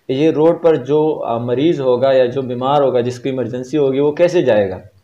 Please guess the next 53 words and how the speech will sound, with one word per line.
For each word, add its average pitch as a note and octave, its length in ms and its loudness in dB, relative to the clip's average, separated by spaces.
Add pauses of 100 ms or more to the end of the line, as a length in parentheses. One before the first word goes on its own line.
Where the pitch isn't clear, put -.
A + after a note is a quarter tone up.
(260)
कई D#3 160 4
दफ़ा D#3 180 2
शहरी C3+ 220 -2
खान, C3 260 -4
शहरियार C3 320 0
खान C3+ 200 -4
अफरीदी B2 280 -4
साहब A#2+ 260 -4
तशरीफ़ A#2+ 380 -8
ला A2+ 100 0
चुके G2+ 260 -10
हैं, A#2 200 -10 (420)
इसके A2+ 240 -6
अलावा C3 140 2
मेजर B2 260 0
शदाद B2 300 -2
साहब B2 160 -4
अभी A#2 180 -2
हाल A#2 260 -2
ही B2+ 60 -6
में B2 140 -8
तशरीफ़ G#2+ 400 -10
लाए G#2 180 -4
थे। - 380 -14 (320)
तो C3+ 60 -2
ये D3 140 2
उनके F#3 280 -2
सामने, D3 400 -4
मेरे D3+ 180 0
ख्याल F3 200 0
से F3 180 -2
इस D#3+ 300 -6
मसले D3+ 320 -4
को D3+ 160 -2
discuss C3 400 -4
करना C#3+ 540 -6 (200)
हमें C#3+ 260 -2
ज़रूरत D3 360 4
नहीं B2 240 -4
है, F2+ 140 -8 (320)
क्योंकि F3 300 0
जब D3 300 0 (100)
आपके, D#3 380 0
हमारी D3 340 2
इंतज़ामिया, C3+ 640 -2
बरसर B2 360 0
इक़्तिदार A#2+ 460 0
लोग A#2 360 0
वो C#3+ 160 0
इस D#3+ 120 -6
पर F3 160 2
ख़ुद F#3 260 0
गुजरें, B2 500 -4